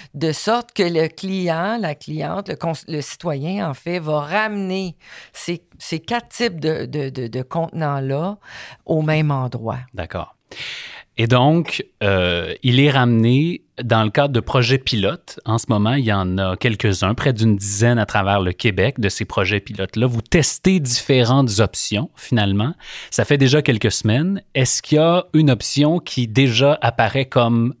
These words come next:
Speaker 2: prometteuse ?
Speaker 1: Ben, en fait, il y a quelques options qui sont mises de l'avant, qu'on teste. Euh, il y a l'option de, de, de, de la, de la gobeuse, euh, qui reprend la, la matière et qui la trie en arrière, là, dans
Speaker 2: Ouais.
Speaker 1: un con-,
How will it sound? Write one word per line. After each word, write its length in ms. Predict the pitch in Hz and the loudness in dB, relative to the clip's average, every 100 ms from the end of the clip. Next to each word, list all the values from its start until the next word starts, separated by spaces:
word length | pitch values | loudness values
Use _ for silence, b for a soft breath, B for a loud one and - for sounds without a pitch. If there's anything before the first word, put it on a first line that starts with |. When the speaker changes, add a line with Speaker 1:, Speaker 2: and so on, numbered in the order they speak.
| - | -2
Speaker 2:
prometteuse ? 680 | 127 107 98 80 - - B B B B - | 0 0 -2 -6 -10 -12 B B B B -8
Speaker 1:
Ben, 140 | 170 - | -8 -4
en 180 | 156 165 | -6 -6
fait, 280 | - 214 226 | -2 -4 -2
il 60 | |
y 80 | 160 | -4
a 40 | |
quelques 500 | 151 - 220 220 165 | -4 -4 -4 -2 -2
options 580 | 143 127 - 165 175 180 | -4 -4 -6 -4 -2 -4
qui 300 | 170 - 147 | -8 -6 -6
sont 340 | 131 - 147 139 | -4 -4 -4 -2
mises 340 | 151 165 135 | -2 -4 -4
de 100 | 147 | -4
l'avant, 380 | 139 123 135 165 | -2 -4 -6 -8
qu'on 260 | - 131 | -6 -6
teste. 580 | 120 - 143 170 - - B B B B - | -6 -6 -6 -6 -14 -18 B B B B -2
Euh, 320 | 135 131 131 - | 0 0 -2 -6
il 100 | 147 | -6
y 80 | 135 | -4
a 100 | 131 | -2
l'option 720 | 127 127 - - 151 160 165 | -2 -4 -8 -6 -4 -2 -4
de, 340 | 143 139 131 | -4 -6 -6
de, 340 | 120 123 123 110 | -8 -8 -8 -8
de, 300 | 113 110 82 | -10 -10 -10
de 100 | 110 | -10
la, 220 | 113 117 | -10 -8
de 120 | 104 | -8
la 100 | 104 120 | -8 -4
gobeuse, 800 | 123 151 135 147 170 180 139 123 | -2 -2 -2 -2 -4 -6 -8 -8
euh, 200 | 127 123 - | -8 -8 -12
qui 180 | - 131 | -8 -4
reprend 560 | 135 - - 156 160 | -4 -6 -8 -4 -4
la, 220 | 156 131 117 | -4 -6 -8
la 160 | 160 | -8
matière 540 | 139 131 - 151 165 175 | -6 -6 -4 -2 -2 -4
et 100 | 139 | -10
qui 180 | - | -6
la 160 | 151 139 | -4 -4
trie 420 | - - 165 175 | -6 -12 -8 -8
en 140 | 139 127 | -6 -6
arrière, 520 | 120 127 117 135 165 | -6 -6 -8 -8 -8
là, 120 | 135 | -8
dans 100 | 123 | -4
Speaker 2:
Ouais. 160 | 107 117 | -4 -6
Speaker 1:
un 180 | 123 123 | -10 -10
con-, 300 | - 127 | -10 -10